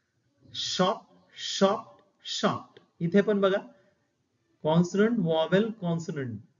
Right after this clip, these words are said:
तीन अक्षर बघा शेवटची क्रियापदाची, त्यामुळे double P आलेला आहे. I shop for vegetables in the evening. मी संध्याकाळी भाज्यांची खरेदी करतो. आणि मित्रांनो, last word वर आलोय आपण, पे.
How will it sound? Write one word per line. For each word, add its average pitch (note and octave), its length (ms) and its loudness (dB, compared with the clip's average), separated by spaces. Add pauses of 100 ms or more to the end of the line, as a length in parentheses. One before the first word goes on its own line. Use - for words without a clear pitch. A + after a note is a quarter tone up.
तीन E3+ 160 -6
अक्षर E3 320 -6
बघा E3 240 -4
शेवटची E3 400 -8
क्रियापदाची, D#3+ 640 -8 (480)
त्यामुळे D3 280 0
double D3 280 2
P D#3+ 200 -2
आलेला D3+ 300 2
आहे. D3 180 -6 (1040)
I E3 120 2
shop A3+ 480 2 (160)
for G3 120 6
vegetables E3 560 0 (100)
in D3 60 -10
the C#3 180 -2
evening. A#2+ 300 -6 (440)
मी E3 80 -6
संध्याकाळी D3+ 600 -4
भाज्यांची C3+ 520 -6 (120)
खरेदी C3+ 240 -2
करतो. - 460 -8 (1200)
आणि C#3+ 200 0
मित्रांनो, D#3 580 2
last F#3 560 0
word F3 240 -2
वर E3+ 160 -14
आलोय D#3+ 220 -14
आपण, C#3+ 440 -10 (320)
पे. D#3 460 2